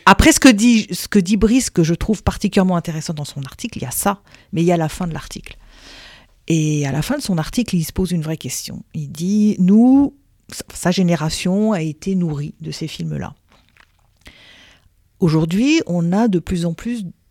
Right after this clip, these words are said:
proposé des films sur les forces spéciales, qui est une autre façon de faire,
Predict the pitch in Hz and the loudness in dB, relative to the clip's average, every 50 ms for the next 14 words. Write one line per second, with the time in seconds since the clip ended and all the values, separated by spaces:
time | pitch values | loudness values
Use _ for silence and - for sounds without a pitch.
0 | _ _ _ _ _ _ _ _ _ _ - - - - - - 170 - - 175 | _ _ _ _ _ _ _ _ _ _ -20 -20 -18 -10 -6 -4 -4 -2 -2 -2
1 | 170 147 156 170 202 247 247 196 165 160 160 - - - - 202 202 214 233 247 | -2 0 2 2 2 2 2 0 0 0 0 -2 -4 -6 -4 -2 0 0 0 0
2 | 233 - 190 165 156 151 - 220 202 - - - - - - - - - 143 - | -2 0 -2 -2 -2 -2 -4 -6 -8 -8 -10 -12 -14 -14 -14 -16 -16 -16 -18 -20
3 | _ _ _ _ _ _ _ _ _ _ _ _ _ - - _ _ _ _ _ | _ _ _ _ _ _ _ _ _ _ _ _ _ -16 -16 _ _ _ _ _
4 | _ - - - 147 - - - - 147 143 - - - 156 190 240 247 - - | _ -12 -10 -8 -8 -8 -8 -6 -6 -6 -6 -4 -2 0 2 2 2 2 0 -4
5 | 170 - - 151 143 139 - - - | -6 -6 -6 -6 -8 -8 -10 -12 -14